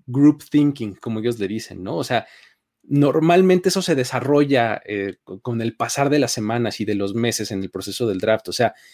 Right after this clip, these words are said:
todos los scouts, todos los general managers acaban estando juntos en el combine, en los pro days, estando y platican e intercambian ideas y se desarrolla como cierto consenso, cierta,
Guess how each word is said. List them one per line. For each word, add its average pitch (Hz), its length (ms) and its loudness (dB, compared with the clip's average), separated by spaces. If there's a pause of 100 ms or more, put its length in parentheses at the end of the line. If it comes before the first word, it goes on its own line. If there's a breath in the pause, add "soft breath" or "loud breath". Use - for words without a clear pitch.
(280 soft breath)
todos 156 300 6
los 147 120 2
scouts, 123 520 0
todos 135 200 2
los 123 120 0
general 127 260 0
managers 123 420 -2
acaban 127 400 -2 (220)
estando 139 400 2
juntos 135 540 2
en 185 200 0
el 175 200 -2
combine, 117 760 0
en 156 140 -2
los 160 160 -4
pro 110 480 -2
days, 110 300 -2 (240 soft breath)
estando 160 400 0
y 139 120 2
platican 131 680 -2
e 113 60 -2
intercambian 135 600 0
ideas 123 360 2
y 151 100 -4
se 143 160 2
desarrolla 139 560 0
como 139 220 0
cierto 151 420 0
consenso, 135 800 0 (220)
cierta, 143 580 0